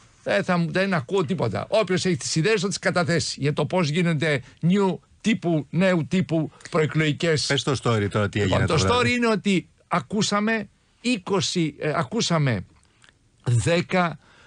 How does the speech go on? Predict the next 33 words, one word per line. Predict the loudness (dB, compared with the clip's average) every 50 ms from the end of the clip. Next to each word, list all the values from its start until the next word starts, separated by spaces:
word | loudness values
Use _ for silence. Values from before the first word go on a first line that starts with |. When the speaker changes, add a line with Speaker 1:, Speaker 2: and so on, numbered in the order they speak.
| _ _ _ _
Speaker 1:
ε, | -8 -8 -6 -4
εκπροσώπους | -4 -4 -4 -2 -2 0 0 2 0 0 0 0 -2 -2
επιχειρήσεων. | -2 -2 -4 -2 -2 0 0 -2 -2 -4 -6 -8 -10 -12 -14 _ _ _ _ _ _ _ _ -20 -20 -20 -20 -20 _ _ -20 -20 -10 -4
Επιχειρήσεων | -2 -2 0 0 0 0 2 2 2 2 2 2 2 0 0 0
που | 0 0
ήταν | 0 0 0 0 0 2 2 0 0 -2 -8 _ _
του, | -10 -6 -2 0 0
ε, | 2 2
για | 0 0 -2 -2
τον | 0 0 0
θάνατο | 2 2 2 2 0 0 2 0 0 0 -2 -8 _ _ _ _ _ _ _
και | -4 -2 -2 -2 -2 -4 _ _ _
αναγεννήθηκαν | -4 -2 0 0 0 2 2 2 2 2 2 0 0 0 0 0 0 -2 -8 _ _ _ _ _ _ _ _
και | -6 -2 0
επιχειρήσεις | 0 0 -2 -4 -2 -2 0 0 -2 -2 -2 -4 -6 -6 -4
καινούριες | -2 0 0 2 0 0 0 -2 -2 -4 -6
που | -8
ξεκίνησαν | -6 -4 -4 -4 -2 -2 -2 -2 0 0 0 -2 -2 0
τώρα | 0 0 2 2 0
σε | -2 -2
αυτήν | -4 -4 -4 -4 -4
την | -4 -4
τε-, | -2 -4 -4 -4 -2
την | -2 -2 0
τετραετία. | 0 0 0 0 0 0 0 0 0 0
Ακούσαμε | 0 0 -2 -2 0 0 0 0 0 0
δηλαδή | 0 2 2 2 0 0 -2 -2
την | -2 0 0 0
κοινωνία, | 2 2 2 2 2 4 2 4 2 2 2 2
ακούσαμε | 0 0 -2 -2 0 0 0 0 0 -2 -2 -6 -14 -20 -16 -8
τους | -6 -4 -4
συνομι-, | -4 -2 -2 0 0 0 0 -2 -4
τους, | -6 -6 -4 -4 -4 -4 -6